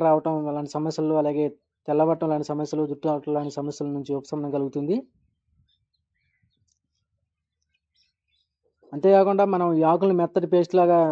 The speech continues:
నూరి తలకు పెట్టుకోవచ్చు. ఇలా పెట్టుకొని అర్ధగంట, గంట ఉంచిన తర్వాత మనం తలస్నానం చేయాలి. ఇలా తల-, తరచూ చేసినట్లయితే జుట్టు రాలే సమస్య మనకు తగ్గుతుంది.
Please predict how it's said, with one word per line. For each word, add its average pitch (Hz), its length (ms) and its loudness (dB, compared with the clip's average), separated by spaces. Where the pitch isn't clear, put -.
నూరి 170 180 2
తలకు 160 240 2
పెట్టుకోవచ్చు. 160 420 0
ఇలా 147 320 0
పెట్టుకొని 180 400 0
అర్ధగంట, 170 340 2
గంట 160 160 0
ఉంచిన 160 200 -4
తర్వాత 170 180 0
మనం 160 180 -2
తలస్నానం 156 400 -2
చేయాలి. 151 300 2
ఇలా 156 200 4
తల-, 170 260 2
తరచూ 165 300 2
చేసినట్లయితే 185 580 4
జుట్టు 170 180 -4
రాలే 175 220 4
సమస్య 165 320 -2
మనకు 160 160 -2
తగ్గుతుంది. 160 420 0